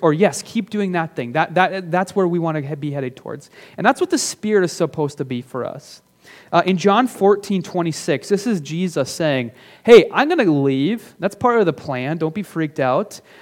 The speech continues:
But I'm not gonna leave you hanging here." Okay, someone is gonna come and is gonna fill the role that I've had with you, and his name is the Holy Spirit. And he is going to, um, he's gonna, uh, teach you all things. He's gonna remind you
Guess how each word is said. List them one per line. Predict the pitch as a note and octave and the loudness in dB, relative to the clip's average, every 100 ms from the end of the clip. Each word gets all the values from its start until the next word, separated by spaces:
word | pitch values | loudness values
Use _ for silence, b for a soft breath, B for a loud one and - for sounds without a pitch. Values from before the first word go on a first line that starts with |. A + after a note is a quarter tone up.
| b b _ - _ - | b b _ -20 _ 4
But | F#3 - | 4 4
I'm | F3 G#3 | 0 2
not | B3 D4+ | 2 0
gonna | E4+ C#4 | 2 2
leave | G3 F#3+ D#3+ | 2 0 0
you | D3+ | -2
hanging | D#3 C#3+ C#3+ C3 | -2 -4 -4 -6
here." | B2+ F#2 F2+ - _ - | -10 -12 -14 -20 _ -2
Okay, | F#3 | -2
someone | - B3+ D#4 D4+ | 0 0 2 2
is | F#3+ | 2
gonna | A3 E3+ | 0 0
come | - G#3 D#3+ C3 A#2+ B B - | -2 0 0 0 -4 B B -4
and | E3 | -2
is | D3+ | 0
gonna | F#3 D3 B B | 2 0 B B
fill | - - B3+ B3 | -10 2 6 8
the | A3 | 6
role | F3 G3 F3 | 4 2 4
that | C#3+ | 4
I've | D3 G3 G#3+ | 4 2 2
had | E3+ C#3+ C#3 | 2 2 2
with | C3+ - E3+ | -2 -2 -6
you, | F#3+ D3 B2 - | -4 -2 -4 -4
and | E3 | -4
his | D#3 | -2
name | F3+ A3 B3 | -2 -2 -2
is | F3 - - | -4 -8 -4
the | D#3+ | -2
Holy | F#3 G3 | 0 0
Spirit. | G3 - D#3+ A#2+ F#2+ - - b b b b | -2 -4 -4 -4 -6 -12 -20 b b b b
And | E3 | -2
he | E3 B3 | 0 2
is | D4 | 0
going | - A3 G3+ | 0 -2 0
to, | G#3 D#3+ B B - | 2 2 B B 2
um, | D#3+ B2 A2 B | 4 2 -4 B
he's | - A3 | -4 -2
gonna, | G3+ A3 C#3+ - - | 2 2 2 -2 -2
uh, | D#3+ D3+ | 0 0
teach | - A#3 B3 - | -4 -4 -4 -2
you | A#3 | 0
all | F#3 F3 | 4 4
things. | E3 F3+ C#3 | 2 -2 -2
He's | F3+ D#3+ | -4 -2
gonna | F#3 | 0
remind | E3+ D#3 E3 F3 A3+ A#3 | 2 2 0 -2 0 -2
you | F3+ E3 B2 | -2 -4 -4